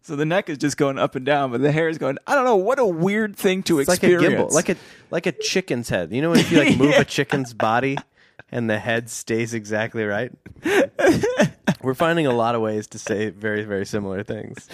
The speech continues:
Speaker 1: We are, and I like it. But that's my favorite description. I cried at this.
Speaker 2: Um,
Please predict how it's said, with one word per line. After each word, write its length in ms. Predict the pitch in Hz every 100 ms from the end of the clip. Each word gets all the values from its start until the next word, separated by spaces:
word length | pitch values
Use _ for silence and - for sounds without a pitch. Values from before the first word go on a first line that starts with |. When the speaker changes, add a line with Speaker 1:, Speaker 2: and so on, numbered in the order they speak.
| 427 466 262
Speaker 1:
We 140 | 269
are, 180 | 302 214
and 80 | 180
I 60 | 185
like 280 | 220 202
it. 240 | 165 - _ - - _ _
But 80 | 180
that's 160 | 208
my 140 | 196 175
favorite 400 | - 160 175 143
description. 480 | 165 - 165 143 156
I 100 | 156
cried 360 | - 139 143
at 140 | 127 -
this. 340 | - 147 - _ _ _ - - - -
Speaker 2:
Um, 360 | 123 104 82